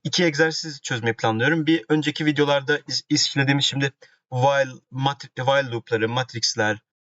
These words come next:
e, rastgele sayı oluşturma gibi bir şeyleri kullanıp bir egzersiz. Bir de ikinci egzersizde de pointer'ları kullanacağız. Geçelim. İlk egzersizimiz, e, tüm üyeleri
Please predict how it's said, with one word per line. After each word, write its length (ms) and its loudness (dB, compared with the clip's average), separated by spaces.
e, 240 2
rastgele 380 -2
sayı 200 -2
oluşturma 200 -2
gibi 140 -4
bir 60 0
şeyleri 240 2
kullanıp 340 -2
bir 80 0
egzersiz. 460 -2
Bir 80 -8
de 60 2
ikinci 280 0
egzersizde 460 -2
de 100 -2
pointer'ları 500 0
kullanacağız. 520 -2
Geçelim. 380 -2
İlk 180 0
egzersizimiz, 680 -2
e, 400 4
tüm 200 0
üyeleri 540 2